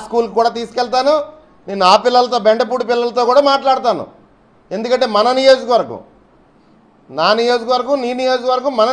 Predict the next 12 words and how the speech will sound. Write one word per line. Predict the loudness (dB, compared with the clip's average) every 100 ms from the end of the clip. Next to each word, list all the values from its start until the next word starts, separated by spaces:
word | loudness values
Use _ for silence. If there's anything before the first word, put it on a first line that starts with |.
| 2
నియోజకవర్గం | 2 2 0 0 -6
ఇది. | -10 -18 _ _ _ _ _ _ _ _ _ _ _ _ _ _ -6
నువ్వు | 0 2
అసందర్భ | 2 0 2 2 2 0 4
ప్రాలాపనలు | 6 8 6 2 0 2
పేల్తున్నావు. | 2 0 -2 -4 -6 -20 _ _ _ _ _ _ _ _ _ _ _ _
నువ్వు | -10 -6 2
పేల్తున్నావు | 4 4 2 0 2
కాబట్టే | 0 0 0 4 4 2 -6 -20 _ _ _ _ -10
నీకు | -6 -4
నేను | -2
ఈ | -2